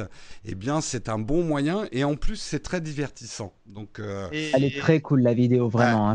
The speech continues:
Speaker 1: vraiment très,
Speaker 2: C'est
Speaker 1: très
Speaker 2: très
Speaker 1: cool.
Speaker 2: gentil. Mais
Speaker 1: Ouais.
Speaker 2: en fait, c'est vraiment notre approche, euh, en tant que groupe média du, du, du contenu, de se dire, euh, comment est-ce que j'adopte, j'adapte mon contenu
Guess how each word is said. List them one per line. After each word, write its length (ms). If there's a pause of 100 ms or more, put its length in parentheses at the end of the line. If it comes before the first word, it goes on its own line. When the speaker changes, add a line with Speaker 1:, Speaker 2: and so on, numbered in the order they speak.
Speaker 1:
vraiment 300
très, 180
Speaker 2:
C'est 100
Speaker 1:
très 80
Speaker 2:
très 120
Speaker 1:
cool. 60
Speaker 2:
gentil. 360 (300)
Mais 80
Speaker 1:
Ouais. 60
Speaker 2:
en 40
fait, 180
c'est 120
vraiment 320
notre 260
approche, 440
euh, 440
en 100
tant 160
que 60
groupe 200
média 380
du, 420
du, 160
du 120
contenu, 380
de 40
se 140
dire, 280
euh, 240
comment 280
est-ce 100
que 100
j'adopte, 400 (220)
j'adapte 520
mon 220
contenu 460